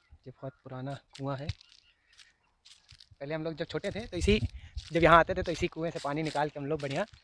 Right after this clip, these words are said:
यहाँ दोपहर में पूरा बैठते थे, खाते पीते थे। बहुत अच्छा पानी था इसका, अब तो शायद नहीं है इसमें पानी,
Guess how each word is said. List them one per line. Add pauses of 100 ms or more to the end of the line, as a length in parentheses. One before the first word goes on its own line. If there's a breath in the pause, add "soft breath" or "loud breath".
(320 soft breath)
यहाँ
दोपहर
में
पूरा (1040)
बैठते
थे,
खाते
पीते
थे।
बहुत
अच्छा
पानी
था
इसका,
अब
तो
शायद
नहीं
है
इसमें
पानी,